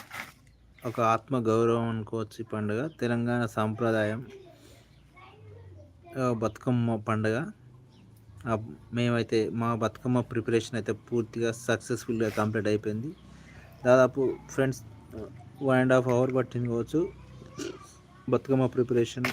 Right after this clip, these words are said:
ఒక్కొక్కటిగా చేయడం, చేయడం అనేది కొంచెం టైమ్ ఎక్కువ తీసుకున్నా కానీ, ఎందుకంటే పే-, ఆ, పేర్చడం మనకు కొంచెం రిస్క్‌తో కూడిన పని. దాన్ని ఒక్కొక్క, ఒక్కొక్క step by step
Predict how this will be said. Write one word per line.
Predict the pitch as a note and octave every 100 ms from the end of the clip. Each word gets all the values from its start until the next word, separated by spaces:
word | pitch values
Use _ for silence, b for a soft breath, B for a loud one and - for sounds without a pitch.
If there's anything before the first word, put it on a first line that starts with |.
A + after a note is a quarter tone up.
| - -
ఒక్కొక్కటిగా | - B2 A#2+ A#2 A#2+ A#2
చేయడం, | - A#2 A#2 A#2 B2 C3
చేయడం | - A#2+ A#2 A#2
అనేది | A#2 A2+ D#3+ - B B B B B - - - - - - - - - - - - - - -
కొంచెం | A2+ B2+ A#2
టైమ్ | - A#2 C3
ఎక్కువ | B2+ - C3
తీసుకున్నా | B2+ B2+ C3+ B2+ B2
కానీ, | C3+ F3+
ఎందుకంటే | C3 A#2+ C3+ C3
పే-, | C3 C3 C3 C#3 B B B -
ఆ, | C3+ B2+ B2 A#2+ A2+ A2
పేర్చడం | C3 C3 - D3 C#3+ C#3+ - D3
మనకు | C3+ B2
కొంచెం | B2+ C3+ B2+ B2
రిస్క్‌తో | A#2+ - C3+ C3+
కూడిన | B2+ C3 B2+ B2+
పని. | B2 A#2+ D3+ G3
దాన్ని | C3+ A#2+ A#2
ఒక్కొక్క, | A#2 A#2+ - B2+ B2 B2 - - B B B B B -
ఒక్కొక్క | - D3 C3+
step | D3 - C#3+
by | C#3 C#3+
step | C#3 D3